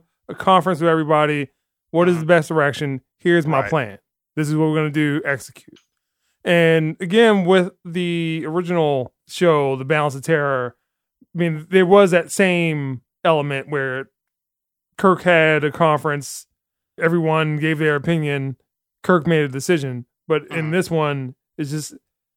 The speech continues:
Speaker 1: Anson Mount's character is just, Hey, I want to do the, the nice thing. <laughs>
Speaker 2: George Kirk started talking about his brother. He started talking about James,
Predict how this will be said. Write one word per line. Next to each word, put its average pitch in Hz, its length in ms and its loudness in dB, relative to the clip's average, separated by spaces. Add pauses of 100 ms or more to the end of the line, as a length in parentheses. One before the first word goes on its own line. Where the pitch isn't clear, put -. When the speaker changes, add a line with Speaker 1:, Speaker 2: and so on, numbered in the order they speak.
(400)
Speaker 1:
Anson 175 300 0
Mount's 160 260 -2
character 143 520 -2
is 131 440 -6
just, - 380 -12 (240)
Hey, 156 140 0
I 131 100 2
want 147 180 0
to 127 60 -12
do 123 380 -8 (560)
the, 123 460 -6 (360)
the 147 80 -6
nice 131 320 -6
thing. - 720 -2 (200)
<laughs> - 200 -20
Speaker 2:
George 147 280 -14
Kirk 131 260 -8
started 117 200 -10
talking 117 280 -6
about 101 300 -8 (100)
his 107 160 -20
brother. 101 360 -12
He 110 120 -18
started 107 200 -14
talking 110 200 -8
about 107 120 -16 (260)
James, - 480 -16